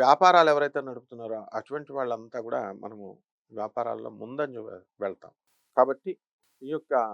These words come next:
మీనరాశి వారు గత నెలలో మీరంతా జనవరి నెలలో చక్కగా బంధువుల ఇళ్ళకి వెళ్ళారు, బంధువుల కార్యక్రమాల్లో పాల్గొన్నారు. మీరు బంధువులకు హోస్ట్‌గా మీరు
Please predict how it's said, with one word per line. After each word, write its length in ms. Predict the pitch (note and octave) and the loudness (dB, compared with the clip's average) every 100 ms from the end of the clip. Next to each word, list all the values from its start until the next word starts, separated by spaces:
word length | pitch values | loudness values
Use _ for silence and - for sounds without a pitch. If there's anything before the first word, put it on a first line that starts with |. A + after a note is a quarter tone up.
| - _ _ _ _ A#2+ | -10 _ _ _ _ 0
మీనరాశి 500 | D3 F3+ E3+ D#3+ - C#3 | 2 4 4 2 0 -2
వారు 180 | B2 - _ _ _ _ _ _ _ A2+ | -2 -6 _ _ _ _ _ _ _ 4
గత 160 | C#3 G3+ F3+ | 8 8 8
నెలలో 320 | D#3+ D3+ C3+ - _ _ _ _ C3 | 6 4 2 -4 _ _ _ _ -6
మీరంతా 360 | B2+ B2+ B2+ A2+ - | -4 -4 -2 -4 -2
జనవరి 300 | A#2 B2+ B2+ A#2 | -4 -4 -4 -6
నెలలో 220 | A#2 A#2 A#2 | -8 -8 -8
చక్కగా 320 | A2+ A2+ A#2 A2 G2+ | -10 -8 -6 -6 -6
బంధువుల 360 | A2+ C3+ B2 | -4 -2 -2
ఇళ్ళకి 220 | A#2+ A2+ A#2 | -6 -8 -10
వెళ్ళారు, 340 | A2+ A2 G#2+ A2 _ _ _ _ - | -8 -8 -10 -12 _ _ _ _ -12
బంధువుల 280 | G#2+ B2 B2+ - | -6 -4 -4 2
కార్యక్రమాల్లో 720 | A2 B2+ C#3+ C#3 C#3 C3 B2+ B2 | 4 4 2 -4 -4 -6 -6 -4
పాల్గొన్నారు. 540 | A2+ A2+ A#2 A2+ A2 G#2+ | -4 -4 -6 -12 -14 -14
మీరు 180 | G2+ G2+ G2+ _ _ _ _ _ _ | -18 -18 -20 _ _ _ _ _ _
బంధువులకు 460 | - B2 C#3+ C#3 - | -4 -2 -2 -4 -2
హోస్ట్‌గా 460 | B2+ C#3 - D3 C#3+ B2+ | 0 0 0 -2 0 -2
మీరు 200 | A#2 | -4